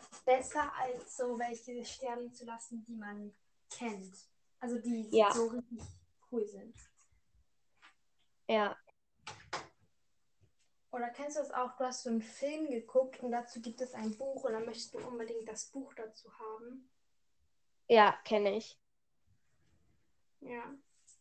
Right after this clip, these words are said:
Speaker 1: Also ich hab bisher nur zwei Bücher von Filmen, aber ich bekomme jetzt bald, ähm, kennst du, ich weiß nicht, wie man's ausspricht, Twi-, Tw-, Twi-, Twilight?
Speaker 2: Twilight.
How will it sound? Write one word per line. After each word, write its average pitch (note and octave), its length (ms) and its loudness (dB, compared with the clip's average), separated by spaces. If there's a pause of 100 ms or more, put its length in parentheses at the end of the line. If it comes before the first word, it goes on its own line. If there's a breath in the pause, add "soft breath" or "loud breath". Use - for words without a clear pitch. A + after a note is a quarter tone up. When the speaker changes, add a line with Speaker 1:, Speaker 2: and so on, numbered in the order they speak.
(880)
Speaker 1:
Also C4+ 120 -6
ich C4+ 140 -10
hab C4 120 -10 (560)
bisher B3 300 -8
nur A3+ 120 -2
zwei A3 320 -6
Bücher B3 260 -12
von C#4+ 200 -6
Filmen, D#4 360 -12 (680 soft breath)
aber B3+ 260 -4
ich - 100 -14
bekomme B3+ 360 -4
jetzt A3+ 240 -10
bald, A3 500 -4
ähm, G#3+ 500 -14
kennst B3 360 -10
du, A3 320 0 (920)
ich - 140 -18
weiß A3+ 200 -8
nicht, - 100 -20
wie A3 100 -8
man's G3+ 160 -12
ausspricht, A3 440 -10 (1900)
Twi-, C4 440 -2 (200)
Tw-, - 180 -12 (200)
Twi-, - 480 -8
Twilight? C4 680 -8
Speaker 2:
Twilight. A3+ 460 12